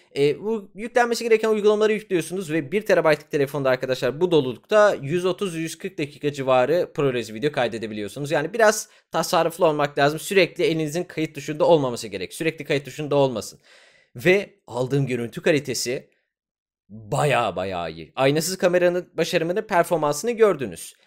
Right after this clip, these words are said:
Ve bu tarafta da iki yüz megabit kayıt alması dolayısıyla arkadaşlar aslında video üzerindeki,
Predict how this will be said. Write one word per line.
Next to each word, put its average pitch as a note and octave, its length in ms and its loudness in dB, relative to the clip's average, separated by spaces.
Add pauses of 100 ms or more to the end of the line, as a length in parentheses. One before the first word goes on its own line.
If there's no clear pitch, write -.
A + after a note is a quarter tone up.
(160)
Ve C#3+ 120 0
bu C#3+ 120 -6
tarafta F3+ 360 0
da F#3 40 0
iki D#3 220 -6
yüz F3+ 140 -4
megabit E3 520 -2
kayıt D3 240 -2
alması D3 600 0
dolayısıyla C3 480 0
arkadaşlar A#2 640 -2
aslında C#3 380 -2
video D#3 200 -2
üzerindeki, C3+ 880 -4